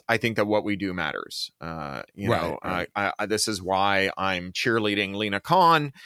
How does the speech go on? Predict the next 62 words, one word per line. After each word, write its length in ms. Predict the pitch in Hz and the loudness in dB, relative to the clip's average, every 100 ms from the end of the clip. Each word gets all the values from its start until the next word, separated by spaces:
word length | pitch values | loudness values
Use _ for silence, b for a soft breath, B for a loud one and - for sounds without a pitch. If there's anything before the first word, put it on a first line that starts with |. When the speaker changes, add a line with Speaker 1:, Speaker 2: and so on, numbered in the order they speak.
| B B - | B B 0
Speaker 1:
Uh, 360 | 110 104 104 101 | 4 6 6 4
maybe 220 | 131 131 | 2 2
you 160 | 131 131 | 2 4
and 80 | |
I 120 | 120 131 | 4 4
can 180 | 131 123 | 2 2
talk 280 | 135 127 | 4 4
at 80 | 156 | 2
some 220 | - 139 | 2 2
point 240 | 131 135 127 | 2 0 2
about 300 | 120 117 110 | 4 4 4
what, 200 | 120 117 - | 4 4 2
what 160 | 120 123 | 2 2
she's 180 | 143 - | 0 2
doing 220 | 131 120 | 2 2
with 160 | 117 | 4
Speaker 2:
<laughs> 120 | 113 120 | 4 4
Speaker 1:
Amazon 440 | 127 127 127 123 | 2 2 2 0
and 100 | 104 | 0
why 200 | 101 101 107 | 4 4 4
I 40 | |
think 220 | 107 110 | 2 -2
you're 100 | 107 | 0
wrong 240 | 110 117 123 | 2 2 2
about 260 | 120 123 | 4 6
it. 140 | 123 120 | 4 2
I'm 160 | 101 98 | 0 -4
sure 180 | - 110 | -2 -2
we 60 | |
could 100 | 107 | 0
have 140 | 104 127 | 0 4
a 40 | |
Speaker 2:
Okay. 20 | |
Speaker 1:
productive 420 | 185 185 - 110 104 | 6 4 2 -6 -4
discussion. 560 | 110 120 104 117 117 - - | 0 2 2 0 -6 -6 -6
Speaker 2:
<laughs> 140 | 147 | -2
Speaker 1:
Short 280 | - 127 127 | 4 6 6
answer 400 | 123 117 117 113 | 6 4 4 4
is, 240 | 110 107 - | 4 2 0
uh, 300 | 101 92 90 - | 2 4 2 2
while 240 | 110 104 | 4 4
other 180 | 104 113 | 4 2
companies 360 | 127 110 110 107 | 0 -2 -2 0
are 40 | |
worse 200 | 98 113 | 0 0
than 100 | - | 0
Amazon, 440 | 113 117 113 120 117 | -2 -2 0 0 0
they 100 | 104 | -2
didn't 320 | 107 107 101 | -2 -4 -4
put 180 | 117 - | -4 -2
in 120 | 107 | -4
writing 440 | 98 95 101 127 117 | -2 0 0 -4 -2
that 160 | 104 - | -4 -2
they 140 | 95 | -6
knew 240 | 95 98 | -4 -4
that 160 | 107 98 | -2 -2
their 120 | 98 | -4
customers 480 | - 95 - 95 95 | -4 -6 -6 -6 -4
were 120 | 98 | -6
confused 560 | - 95 - 98 117 - | -8 -12 -4 -4 -4 -8
and 140 | 98 92 | -10 -8
then 240 | 87 | -8